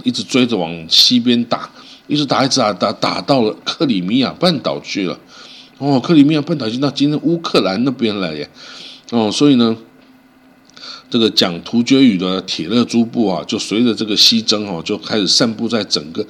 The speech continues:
中亚、乌克兰啊、西伯利亚啊、蒙古高原整块这个土地上哦，这个辽阔的欧亚平原上，然后就各自生存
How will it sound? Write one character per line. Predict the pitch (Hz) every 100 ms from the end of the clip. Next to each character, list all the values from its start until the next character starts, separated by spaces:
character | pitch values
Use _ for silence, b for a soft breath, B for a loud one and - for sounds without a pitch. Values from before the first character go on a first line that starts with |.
| B B B
中 | - 120 117
亚、 | 82 71 78
乌 | 110
克 | 107 127
兰 | 85 78
啊、 | 82
西 | 78 123
伯 | 113 98
利 | 110 117 87
亚 | 76
啊、 | 80 80
蒙 | 87 90 110
古 | 98
高 | 85 110
原 | 98 82
整 | 139 71 73
块 | - 127
这 | 98 98
个 | 82
土 | - - -
地 | 110
上 | 92 113 90
哦， | 85 82 B B B B
这 | 90
个 | 87
辽 | 85 95
阔 | - 113
的 | 95
欧 | 104 104
亚 | 82
平 | 76 - 92
原 | 101 73
上， | 78 - - - -
然 | 73
后 | 95 87
就 | -
各 | - 92
自 | 80 82
生 | - 92 95
存 | -